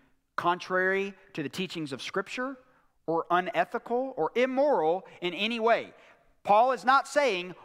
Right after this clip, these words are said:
"Always follow your parents no matter what." He is assuming, as he writes this letter, that he is writing to Christians who are godly,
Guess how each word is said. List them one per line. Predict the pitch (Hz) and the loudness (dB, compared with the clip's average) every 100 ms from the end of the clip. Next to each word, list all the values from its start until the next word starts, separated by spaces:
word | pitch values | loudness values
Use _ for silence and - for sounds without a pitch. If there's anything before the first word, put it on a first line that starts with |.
| _ | _
"Always | 175 240 269 262 262 | 4 4 4 2 0
follow | 254 254 | 2 2
your | 254 247 | 2 -2
parents | 247 247 220 160 156 165 | -2 0 2 0 -4 -4
no | 170 | 0
matter | 180 175 170 | 2 2 2
what." | 160 107 - - _ - _ _ | 0 0 -6 -20 _ -20 _ _
He | 208 247 | 0 0
is | 202 | 0
assuming, | 233 - - 330 277 165 170 | -2 -2 -2 0 2 0 0
as | 170 165 | -2 -2
he | 196 | -2
writes | 165 196 247 - | 2 2 2 -8
this | 202 147 | -12 -2
letter, | 143 127 127 139 - - _ - | 0 0 -2 -6 -14 -20 _ 0
that | 160 175 | 2 2
he | 156 196 | -2 -4
is | 165 | -2
writing | 160 170 175 175 | 2 2 2 -4
to | 156 175 147 135 - - | -8 -4 -2 -4 -8 -12
Christians | - 247 - - 262 262 269 - - _ _ _ _ _ _ | -2 -2 -2 -6 -4 -4 -10 -14 -18 _ _ _ _ _ _
who | 170 175 | -2 2
are | 165 151 | 2 2
godly, | 135 120 202 226 233 240 247 240 | -2 2 4 4 2 -2 -2 -4